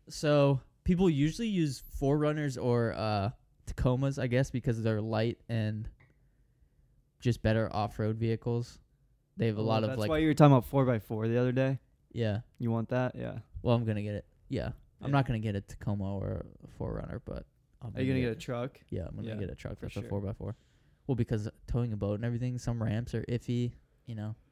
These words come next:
Speaker 1: you just need,
Speaker 2: Yeah.
Speaker 1: some job sites are iffy. You just need, it's always good to have four by four. If I'm gonna have a truck, I'm gonna have a four by four.
Speaker 2: Yeah.
Speaker 1: But the usual rig has, like, a t-, roof rack tent, or these people were pulling trailers behind, which is, like, a little camper.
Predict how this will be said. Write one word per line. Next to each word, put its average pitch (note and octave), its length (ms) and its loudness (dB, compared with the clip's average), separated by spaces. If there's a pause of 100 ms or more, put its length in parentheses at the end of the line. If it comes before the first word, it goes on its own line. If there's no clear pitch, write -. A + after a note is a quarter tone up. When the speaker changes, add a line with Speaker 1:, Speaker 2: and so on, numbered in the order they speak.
(100)
Speaker 1:
you A#2+ 100 -10
just A2 220 -8
need, G#2 240 -8 (540)
Speaker 2:
Yeah. C3 140 -4
Speaker 1:
some A#2+ 120 2
job A2 300 2
sites A#2+ 220 -4
are A#2 80 -6
iffy. A#2+ 380 -4 (120)
You A2 100 -12
just A2 180 -12
need, G#2+ 180 -10
it's G#2+ 140 -10
always A2+ 240 -4
good G2+ 200 -10
to G2+ 60 -10
have G2 120 -12
four G#2 160 -10
by G#2 60 -10
four. G2 220 -8
If A2+ 80 -12
I'm A2 120 -6
gonna A2 120 -4
have G2+ 100 -6
a - 40 -14
truck, F2+ 280 -10
I'm F#2 80 -14
gonna G#2+ 160 -14
have A2 100 -14
a - 100 -20
four - 140 -14
by - 120 -14
four. - 260 -16
Speaker 2:
Yeah. A2+ 260 -12 (440)
Speaker 1:
But B2 360 4 (220)
the B2 120 2
usual C3 320 4
rig A#2+ 340 4
has, B2 200 -2
like, A2+ 320 -4 (560)
a A#2 80 -2
t-, - 260 -12
roof C#3 320 2
rack C3 300 4
tent, C3+ 320 4 (480)
or B2 220 6
these A#2+ 200 2
people A#2 300 0
were G#2+ 100 2
pulling A2+ 360 0
trailers A#2 460 -2
behind, B2 440 -4
which A#2 160 -12
is, A2 80 -8
like, G#2+ 120 -6
a F#2+ 40 -2
little G#2 400 -2 (280)
camper. A#2+ 480 0